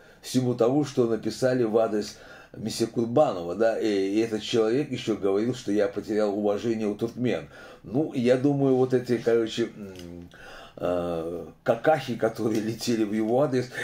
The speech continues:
это, наверное, говорит, ну, о такой форме проявления уважения у туркмен. Это такое огромное, великое уважение, да. Ну, я не знаю, да, мне шестьдесят лет, да. <laughs> Астафируллах иметь такое уважение, да.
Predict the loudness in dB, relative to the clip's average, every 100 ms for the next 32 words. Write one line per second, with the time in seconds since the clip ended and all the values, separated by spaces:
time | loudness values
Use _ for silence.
0 | 0 2 4 4 4 2 4 4 4 0
1 | -14 -8 0 2 4 4 2 2 4 4
2 | 6 4 0 -2 -14 0 4 4 4 4
3 | 2 2 0 2 4 4 4 4 4 2
4 | 2 2 -2 0 0 0 -2 -2 -2 2
5 | 2 2 2 2 2 2 2 2 2 2
6 | 2 0 2 0 2 2 0 0 0 0
7 | -2 -4 2 2 0 -10 -16 -4 -2 -2
8 | 0 2 2 0 2 4 4 2 -2 -2
9 | -4 -4 -4 0 0 2 0 2 2 0
10 | -4 -10 -6 -2 2 2 2 -2 -2 -8
11 | -8 -16 -20 -18 -10 0 0 2 -2 0
12 | -2 -4 -8 -14 -14 -14 -12 -12 -12 -16
13 | -20 -20 -20 -20 -20 -20 -8 2 2 4
14 | 4 4 4 2 4 4 2 0 0 2
15 | 2 0 4 4 4 2 2 0 0 -2
16 | 0 2 0